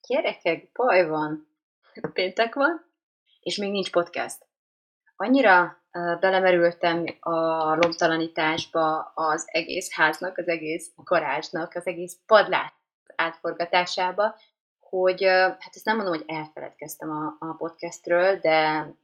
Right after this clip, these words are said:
mm, azt kell mondanom, hogy valóban ezen a héten egy kicsit háttérbe jutottam ezt a teendőt. Arról akarok beszélni, hogy hogyan, ö,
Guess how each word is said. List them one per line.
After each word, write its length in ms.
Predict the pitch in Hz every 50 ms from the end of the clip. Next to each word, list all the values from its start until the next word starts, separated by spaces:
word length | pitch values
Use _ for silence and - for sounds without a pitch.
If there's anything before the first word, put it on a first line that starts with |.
| -
mm, 320 | 143 143 - - - - - - - - - -
azt 240 | 156 - - _ _
kell 220 | - 165 151 156
mondanom, 560 | 165 165 165 165 160 160 160 156 151 156 160 _
hogy 120 | 170 156 _
valóban 460 | 165 160 151 151 151 151 - - 143
ezen 200 | 147 - 151 147
a 100 | 143 151
héten 260 | 151 156 160 - 151
egy 100 | 151 147
kicsit 260 | - 180 170 - 160 -
háttérbe 540 | - - 170 151 - - - 156 160 - _ _ _ _ _ _
jutottam 400 | _ - 165 165 _ - 170 170
ezt 200 | 165 170 - -
a 100 | 180 180
teendőt. 680 | - 180 170 175 175 175 170 190 208 254 254 - - _ _ _ _ _ -
Arról 240 | - 311 349 320 220
akarok 320 | 190 - - 165 160 156
beszélni, 500 | - 220 254 - - 170 160 170 202 208 -
hogy 200 | 185 180 - -
hogyan, 500 | - 277 285 214 170 147 151 156 156 - _
ö, 80 | -